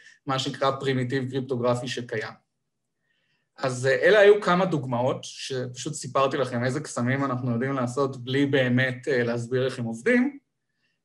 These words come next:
אה, אז בואו נראה דוגמה להצפנה מאוד מאוד פשוטה, בכל זאת. יש לנו את מה שנקרא הצופן הקיסרי. הצופן הקיסרי זה הצופן הכי קל שאפשר להעלות על הדעת. הוא לוקח איזשהו אות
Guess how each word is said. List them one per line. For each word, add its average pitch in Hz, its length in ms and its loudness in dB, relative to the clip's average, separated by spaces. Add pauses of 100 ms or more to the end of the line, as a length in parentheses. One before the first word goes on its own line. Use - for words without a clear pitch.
(180)
אה, 127 380 0 (580)
אז 156 100 -6
בואו 233 160 4
נראה 220 180 6
דוגמה 175 400 4
להצפנה 139 560 2
מאוד 131 240 2
מאוד 123 200 0
פשוטה, 120 440 -4 (220)
בכל 127 340 -2
זאת. 240 360 0
יש 226 140 0
לנו 247 180 0
את 220 100 -4
מה 220 120 0
שנקרא 185 440 0 (540)
הצופן 196 480 0
הקיסרי. 135 600 -4 (960)
הצופן 262 400 4
הקיסרי 202 520 2
זה 190 100 4
הצופן 196 380 2
הכי 190 240 0
קל 165 220 4
שאפשר 151 440 0
להעלות 135 260 2
על 127 100 -2
הדעת. 190 460 0 (380)
הוא 269 140 0
לוקח 240 400 4
איזשהו 196 640 0
אות 240 300 4